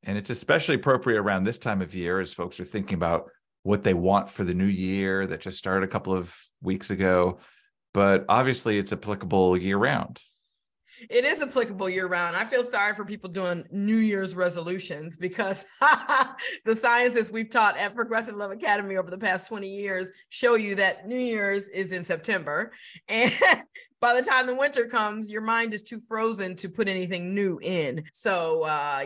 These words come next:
Speaker 2: yeah. "I create my life" really does umbrella the rest of the progressive love tenets. You know, we've talked about no victims, no villains, no shame, no blame, no cop-outs, no dropouts.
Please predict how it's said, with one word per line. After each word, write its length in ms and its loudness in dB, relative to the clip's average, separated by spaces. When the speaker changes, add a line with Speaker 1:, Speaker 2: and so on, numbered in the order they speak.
Speaker 2:
yeah. 520 0
"I 140 6
create 400 4
my 160 2
life" 400 2
really 280 -2
does 420 4
umbrella 880 0
the 140 -4
rest 240 2
of 80 -4
the 80 0
progressive 480 -2
love 200 -2
tenets. 400 -4
You 80 0
know, 80 4
we've 160 -2
talked 280 2
about 240 0
no 160 -4
victims, 420 -4
no 140 0
villains, 580 0
no 140 0
shame, 400 -2
no 160 -4
blame, 500 0
no 160 0
cop-outs, 560 0
no 160 -6
dropouts. 680 -2